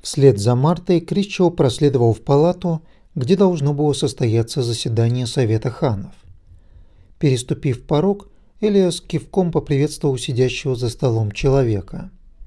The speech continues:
Зал в срочном порядке готовили к проведению важной встречи. У дальней от дверей стены было устроено возвышение, на котором располагался стол.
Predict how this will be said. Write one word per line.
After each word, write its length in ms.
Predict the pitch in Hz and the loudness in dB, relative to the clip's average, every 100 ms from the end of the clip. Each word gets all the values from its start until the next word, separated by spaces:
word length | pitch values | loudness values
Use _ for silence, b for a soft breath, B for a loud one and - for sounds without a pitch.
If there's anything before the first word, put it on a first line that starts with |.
| - - - - - - _ _ _ _ - | -20 -20 -20 -20 -20 -20 _ _ _ _ -6
Зал 300 | 127 127 196 | 0 2 2
в 80 | 202 | 0
срочном 460 | - 127 117 131 120 | -2 -2 -2 -4 -2
порядке 420 | 143 180 190 175 | 0 -2 -2 -4
готовили 440 | 127 127 190 175 | -2 -2 -2 -2
к 100 | 165 | -2
проведению 580 | - 139 117 113 135 139 | -2 -2 0 -2 -2 -2
важной 360 | 127 110 110 123 | 0 0 0 -4
встречи. 580 | - 113 104 - - - - - b b b b b - | -4 -4 -4 -6 -14 -16 -18 -18 b b b b b -2
У 80 | |
дальней 420 | 131 143 127 120 120 | 2 4 4 0 -2
от 140 | 110 | -2
дверей 340 | 117 123 120 | -2 -2 -2
стены 460 | 110 - 135 170 190 190 B B - | -6 -6 -4 -2 -2 -4 B B -4
было 200 | 202 196 | -2 -2
устроено 520 | 156 - 185 175 165 | -4 2 2 4 0
возвышение, 840 | 160 160 190 - 135 104 98 107 - - - - | -2 -4 -6 -4 -4 -2 -4 -8 -12 -20 -20 -6
на 100 | 143 | -4
котором 380 | 151 175 180 147 | -2 0 0 0
располагался 720 | 127 117 139 127 123 117 - | -4 -4 -4 -2 -2 -4 -6
стол. 440 | 110 - 123 95 | -8 -4 -4 -4